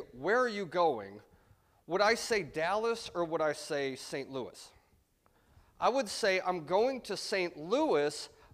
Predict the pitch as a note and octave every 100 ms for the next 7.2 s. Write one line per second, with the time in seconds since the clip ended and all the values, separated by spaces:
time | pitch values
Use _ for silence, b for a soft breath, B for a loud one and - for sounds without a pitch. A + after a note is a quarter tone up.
0 | C#3 F#3+ F#3 F#3 D#3+ G#3 G#3+ D#3+ A#2 B2+
1 | G2+ F#2 - - - _ _ _ _ b
2 | b b b D#3+ G#3+ C#4 D4 A3+ G3 -
3 | G3 F#3+ F3+ F3 E3 - - _ - F3+
4 | F3+ F#3+ - E3 C#3+ - D3 A2+ - -
5 | - _ _ b b b G3+ G#3+ - -
6 | - - F#3 - A#3+ C4+ C4 G3 D#3+ C3
7 | A2